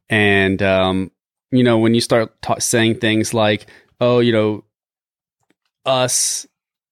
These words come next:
our day, us," when you start using possessive nouns on stuff, I get it. Um, you know, again, you know, we're, we're combat veterans, but I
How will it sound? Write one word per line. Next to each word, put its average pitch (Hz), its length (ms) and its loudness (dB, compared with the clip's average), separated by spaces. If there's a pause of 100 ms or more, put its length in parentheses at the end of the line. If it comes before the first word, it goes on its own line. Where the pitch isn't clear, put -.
(220)
our 123 240 2
day, 113 600 0 (320)
us," 120 520 0
when 123 100 -2
you 123 60 -2
start 151 200 0
using 120 560 0
possessive 117 720 0
nouns 104 440 -2
on 120 160 -2
stuff, 123 460 -4 (360)
I 135 120 2
get 120 320 2
it. 120 240 2 (100)
Um, 98 460 -4
you 127 80 0
know, 123 100 2
again, 120 540 2 (260)
you 98 120 -8
know, 104 40 -6
we're, 120 240 0
we're 123 180 0
combat 113 460 0
veterans, 113 720 0
but 110 380 0 (160)
I 127 280 0